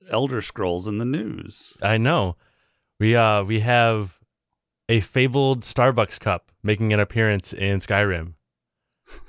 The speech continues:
Speaker 2: Uh, <laughs> for those of you who are Game of Thrones fans, you'll know what the Starbucks cup is. This just made me laugh. There's not really much to this article. A modder made a mod that puts a Starbucks cup in the,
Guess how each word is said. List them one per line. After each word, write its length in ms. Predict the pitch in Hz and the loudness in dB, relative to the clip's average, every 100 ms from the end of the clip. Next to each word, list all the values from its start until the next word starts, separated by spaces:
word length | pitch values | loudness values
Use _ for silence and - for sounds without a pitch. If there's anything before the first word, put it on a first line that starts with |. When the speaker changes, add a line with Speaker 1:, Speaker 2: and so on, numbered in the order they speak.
| - - - | -16 -16 -4
Speaker 2:
Uh, 400 | 101 98 95 92 | 0 2 2 0
<laughs> 100 | - | -6
for 220 | - 131 | -2 0
those 240 | 120 131 123 | 4 2 0
of 80 | |
you 200 | 123 127 | -2 0
who 180 | 120 117 | 0 2
are 120 | 110 | 0
Game 160 | 104 107 | 2 0
of 140 | 101 | 0
Thrones 300 | 147 139 139 | 2 2 0
fans, 400 | 139 131 131 110 104 | 0 0 0 -2 -2
you'll 160 | 104 | 2
know 160 | 98 98 | 2 2
what 140 | 95 | -2
the 80 | 92 | -4
Starbucks 400 | 104 98 98 - | 0 2 0 -2
cup 160 | 95 92 | -6 -2
is. 420 | 104 101 98 - _ _ _ _ _ - | 0 0 -2 -8 _ _ _ _ _ -2
This 200 | 131 - | 0 2
just 180 | 131 | 0
made 160 | 127 117 | 2 0
me 80 | 113 | 2
laugh. 340 | 101 98 98 | 2 2 2
There's 160 | 117 110 | -2 0
not 180 | 131 - | 0 0
really 180 | 117 | 0
much 220 | 104 104 - | 0 -2 0
to 100 | 101 | -4
this 120 | - | -2
article. 440 | 95 95 95 95 | -4 -4 -2 -2
A 80 | 98 | 0
modder 680 | 98 101 107 104 101 98 87 _ _ | 0 2 2 2 0 -2 -6 _ _
made 220 | 101 104 | -4 0
a 80 | 98 | 0
mod 400 | 98 92 92 87 | 0 0 -2 -4
that 240 | 95 87 - | -8 -10 -4
puts 240 | 95 - | -4 -2
a 420 | 90 87 87 85 - _ | -2 0 -2 -6 -12 _
Starbucks 420 | - 104 95 92 - | 2 2 2 -2 -4
cup 320 | 92 90 _ | -4 -4 _
in 220 | 98 95 92 | -2 -2 0
the, 500 | 90 87 87 87 | -2 -2 -2 -4